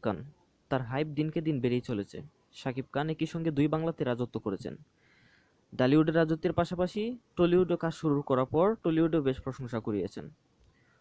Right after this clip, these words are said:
টলিউডের শাকিব খানের আলোচিত শিকারি, চালবাজ, নাখাব, ভাইজান এলোরে, নবাব সিনেমাগুলো ব্যাপক সাড়া ফেলে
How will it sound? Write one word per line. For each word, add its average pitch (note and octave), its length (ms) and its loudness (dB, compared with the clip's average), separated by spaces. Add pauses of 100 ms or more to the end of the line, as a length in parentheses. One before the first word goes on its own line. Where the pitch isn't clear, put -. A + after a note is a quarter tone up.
(300)
টলিউডের C#3 460 2
শাকিব F3 420 -8
খানের E3 340 0 (760)
আলোচিত C3 460 2 (560)
শিকারি, E3 540 -2 (500)
চালবাজ, C#3+ 460 2 (360)
নাখাব, C3+ 440 0 (100)
ভাইজান A#2+ 440 2
এলোরে, C3 360 0 (280)
নবাব B2+ 340 2 (320)
সিনেমাগুলো D#3+ 560 0
ব্যাপক B2 340 -2
সাড়া A#2+ 200 -4
ফেলে C#3 260 -6